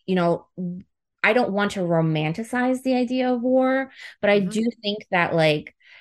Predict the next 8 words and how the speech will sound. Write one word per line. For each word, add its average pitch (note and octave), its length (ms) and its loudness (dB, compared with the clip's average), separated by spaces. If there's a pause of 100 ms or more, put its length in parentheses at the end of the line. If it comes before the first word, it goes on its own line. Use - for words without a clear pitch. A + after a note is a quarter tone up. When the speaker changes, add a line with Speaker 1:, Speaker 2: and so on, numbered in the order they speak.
(220)
Speaker 1:
the G3 240 2
idea G#3+ 480 4
that F3 240 0
one F3+ 340 0
person E3 1040 -2
can E3+ 240 0
change F3 640 -2
everything E3 880 -2